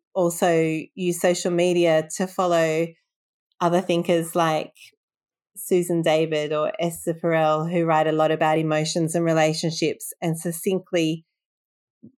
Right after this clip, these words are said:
put messages up that remind us that, uh, all, we can't have joy without sorrow, that all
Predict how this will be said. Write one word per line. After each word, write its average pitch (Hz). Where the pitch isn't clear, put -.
put -
messages 165
up 160
that 180
remind 175
us 170
that, 165
uh, -
all, 196
we 196
can't 190
have 175
joy 180
without 175
sorrow, 160
that 165
all 175